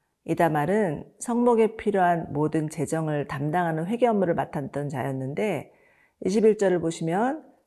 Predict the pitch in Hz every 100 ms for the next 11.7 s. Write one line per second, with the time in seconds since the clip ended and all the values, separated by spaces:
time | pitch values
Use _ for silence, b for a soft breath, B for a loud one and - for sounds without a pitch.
0 | _ 170 170 165 160 170 208 190 185 180
1 | 147 139 175 208 202 180 156 151 185 269
2 | - 156 165 147 131 127 151 147 139 131
3 | 151 170 135 151 165 143 135 131 123 120
4 | 117 - - b b b b 165 170 165
5 | 156 147 147 196 214 143 147 156 - 139
6 | 139 170 180 147 - - - 233 233 202
7 | 156 151 214 247 151 - 156 151 - 185
8 | 196 185 165 147 131 - 131 117 110 104
9 | - - b b b b b 214 226 214
10 | 170 196 226 202 190 175 156 156 - 160
11 | 156 147 - 151 240 202 123